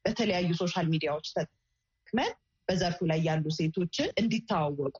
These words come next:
ከሴክተሩ ጋር እንዲተዋወቁ፣ ሴክተሩ ላይ ያሉ ሰዎች እንዲያውቋቸው። ኦኬ ነው። ሌላው፣ እ፣ አሁን በቅርብ የጀመርነው አንድ ፕሮግራም አለ። በተለይ እዚህ ዘርፍ ላይ ያሉ፣ እ፣ ቢዝነሱ ላይ የተሰማሩ ሴቶች ወይ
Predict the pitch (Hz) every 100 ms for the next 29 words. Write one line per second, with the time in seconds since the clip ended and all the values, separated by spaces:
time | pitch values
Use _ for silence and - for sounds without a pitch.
0 | 123 - 208 208 185 185 175 185 311 180
1 | 151 127 151 - 170 185 214 180 175 165
2 | 165 170 180 196 240 392 - 151 139 -
3 | 151 - 156 156 226 403 _ - - 175
4 | 220 330 508 523 - - _ _ - 185
5 | 175 160 156 - 208 196 180 175 185 175
6 | 170 170 170 160 - 165 160 156 - -
7 | 170 165 - 143 135 135 139 _ _ -
8 | 180 170 175 160 156 170 330 233 175 185
9 | 170 165 185 160 180 175 165 180 160 156
10 | 160 156 - 240 392 466 - _ 160 151
11 | 151 151 156 190 185 185 165 147 156 175
12 | 165 160 147 143 143 _ _ - 151 156
13 | 139 254 - - - - - _ 170